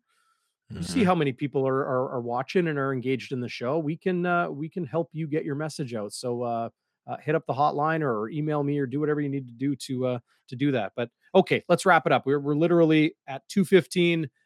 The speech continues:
Speaker 1: now. So, uh, we're
Speaker 2: Oh,
Speaker 1: officially past our
Speaker 2: goodness.
Speaker 1: quota for next week.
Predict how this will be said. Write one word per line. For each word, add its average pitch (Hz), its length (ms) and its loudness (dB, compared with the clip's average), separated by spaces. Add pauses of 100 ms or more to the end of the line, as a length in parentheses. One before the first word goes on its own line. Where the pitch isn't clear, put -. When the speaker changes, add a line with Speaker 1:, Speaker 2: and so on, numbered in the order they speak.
Speaker 1:
now. 135 480 2
So, 135 380 2
uh, 131 240 2
we're 135 100 0
Speaker 2:
Oh, 131 40 0
Speaker 1:
officially 139 440 -4
past 117 280 -2
our - 20 -6
Speaker 2:
goodness. 85 180 -6
Speaker 1:
quota 147 340 4 (440)
for 147 100 2
next 139 320 -2
week. 127 220 -2